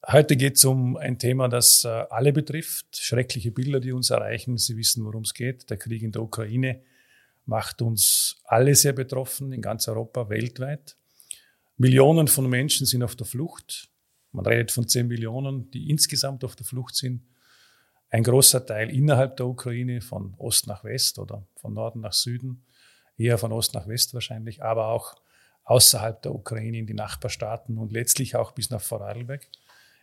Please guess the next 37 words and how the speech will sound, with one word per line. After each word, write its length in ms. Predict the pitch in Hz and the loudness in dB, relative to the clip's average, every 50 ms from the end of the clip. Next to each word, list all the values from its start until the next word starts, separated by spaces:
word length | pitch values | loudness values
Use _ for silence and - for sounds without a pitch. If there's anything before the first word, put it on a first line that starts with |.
| _ - | _ 0
Es 200 | 123 110 - - | 4 4 6 6
sind, 300 | - 120 120 120 113 117 | 6 6 4 4 2 0
äh, 240 | 113 113 113 113 110 95 85 - _ _ _ | 0 -2 -2 -2 -4 -8 -10 -14 _ _ _
über 180 | - 127 110 117 | -4 -2 2 4
siebenhundert 720 | - - 135 131 117 117 95 98 120 123 120 117 - 110 | 4 4 4 2 0 -2 -2 -2 0 -2 -2 -4 -6 -6
Menschen 400 | 110 110 120 - - - 120 107 | -6 -4 -2 -2 -2 -2 -4 -8
bei 160 | 107 107 104 | -10 -10 -8
uns 400 | 104 110 110 - - - - _ _ _ _ _ _ _ _ _ _ _ _ _ _ | -8 -2 0 0 0 0 -2 _ _ _ _ _ _ _ _ _ _ _ _ _ _
mittlerweile 520 | - 117 113 - 113 107 107 107 110 101 104 | -2 -2 0 2 2 2 2 2 0 -2 -4
angekommen. 840 | 107 113 110 113 - - - 113 110 110 110 110 110 113 143 - _ _ _ _ _ _ _ _ | -6 -6 -6 -6 -6 -4 -2 -2 -2 -2 -4 -6 -6 -8 -10 -14 _ _ _ _ _ _ _ _
Wir 160 | - 117 113 | 0 2 4
haben 100 | 113 120 | 4 2
sie 140 | 117 113 - | 2 -2 -2
aufgenommen, 760 | - 113 - - - 135 127 127 131 131 135 131 131 131 127 | 0 0 0 0 0 0 -2 0 -2 -2 -4 -4 -4 -4 -4
wir 100 | 120 120 | -4 -4
geben 260 | 113 113 117 107 120 | -4 -4 -4 -4 -4
ihnen 180 | 113 110 110 107 | -4 -4 -4 -4
Unterkunft, 720 | - 127 135 - - 127 - - 123 120 120 113 - - | -2 -4 -2 -2 -2 -4 -2 -2 -2 -2 -2 -4 -6 -8
wir 80 | - 110 | -6 -4
schauen, 300 | - - 101 101 107 110 | -4 -4 -4 -4 -6 -6
dass 120 | 104 98 | -4 -6
die 100 | - 113 | -6 -6
Kinder 500 | 101 - - 120 120 120 117 117 117 - - _ _ _ _ _ _ _ _ - | -6 -4 -2 0 0 0 0 -2 -2 -4 -8 _ _ _ _ _ _ _ _ -4
gut 200 | - 123 123 - | -2 0 0 0
versorgt 440 | - 123 - - 113 110 107 - - | 0 -2 -2 -2 -2 -6 -8 -6 -4
sind. 300 | - 120 113 113 101 - _ _ - | -4 -2 -4 -4 -6 -12 _ _ -12
Es 240 | 156 110 - - - | -6 -2 2 2 4
sind 340 | - 117 113 110 101 - - | 4 2 2 0 -2 -8 -12
viele 540 | - - - - - - 117 117 117 110 101 | -12 -10 -8 -4 -2 0 0 2 0 0 -2
Frauen 340 | - - 101 101 104 101 101 | -4 -4 -4 -6 -6 -8 -8
und 60 | 101 | -10
Kinder 300 | - - 110 110 104 104 | -8 -8 -8 -8 -6 -6
dabei, 400 | 104 104 - 101 101 104 110 - _ _ _ _ _ _ - - - - _ _ - | -8 -8 -8 -8 -10 -10 -12 -14 _ _ _ _ _ _ -20 -20 -20 -20 _ _ 2
die 80 | 120 117 | 4 4
unsere 260 | 117 117 104 113 113 | 4 4 2 0 -2
Hilfe 320 | 90 98 107 - - - | -2 -4 -4 -4 -6 -8
benötigen. 640 | 98 - - - - - - - - - 131 107 | -10 -10 -12 -14 -14 -14 -16 -18 -18 -18 -18 -20